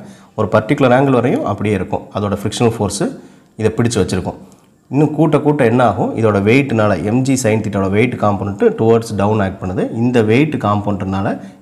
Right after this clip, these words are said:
இது சறுக ஆரம்பிக்கும். அப்போ இந்த weight எப்போ அதோட frictional ஃபோர்ஸை விட அதிகமாகுதோ,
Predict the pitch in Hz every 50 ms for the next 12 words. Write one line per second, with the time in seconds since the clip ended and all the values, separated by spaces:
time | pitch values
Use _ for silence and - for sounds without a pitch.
0 | - 107 104 98 - 98 98 101 95 95 90 95 92 90 - - - - - -
1 | - - _ - 113 107 113 117 113 107 104 107 123 165 226 247 - - 143 113
2 | 117 117 - - - 220 185 151 139 135 117 - - 117 120 117 - 185 175 160
3 | 165 156 143 143 - 143 139 147 220 233 - - - - - - 113 120 127 127
4 | 120 104 98 98 95 92 -